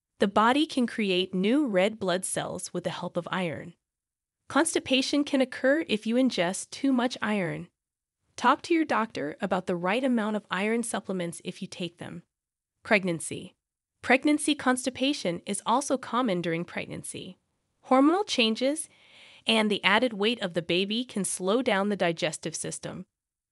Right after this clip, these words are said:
Constipation can be prevented by drinking fluids and eating high-fiber foods during pregnancy. Medications. Certain medications can also cause constipation. Pain medication,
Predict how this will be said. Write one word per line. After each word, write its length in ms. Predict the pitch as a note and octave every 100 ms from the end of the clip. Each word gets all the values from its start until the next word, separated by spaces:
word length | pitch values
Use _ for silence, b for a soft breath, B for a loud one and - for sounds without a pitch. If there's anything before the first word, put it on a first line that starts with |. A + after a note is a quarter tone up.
| _
Constipation 800 | - C4 - D#4 B3+ G#3+ - C4
can 220 | C4+ A#3+
be 100 | G#3
prevented 580 | F#3+ G3+ F3+ G#3+ A#3 B3+
by 140 | G3 F3+
drinking 460 | - F#3 - B3+
fluids 520 | - B3 B3+ F3+ - b b b
and 160 | G#3 G#3+
eating 300 | A3+ B3+ D4+
high-fiber 640 | - A#3 A#3 - F3+ F#3
foods 440 | F#3 - G3 E3+ -
during 280 | E3 D#3+ E3
pregnancy. 760 | - E3+ D#3+ D#3 - - F3+ _ _ _ _ _ _ _ -
Medications. 840 | G#3 F#3 - D#3+ - D#3 F3+ - - _ _ _ _ _
Certain 400 | - - D4 F#4
medications 720 | D#4 B3 B3 G#3 G3 G#3 A#3+ -
can 160 | F#3+ -
also 320 | G#3 - C#4
cause 360 | - F#3+ F#3
constipation. 920 | - G3 F3+ - - E3 - - E3+ - _ _ _ _
Pain 300 | - A#3 C#4+
medication, 800 | F4+ B3+ C4 B3 A3+ - E3 F#3+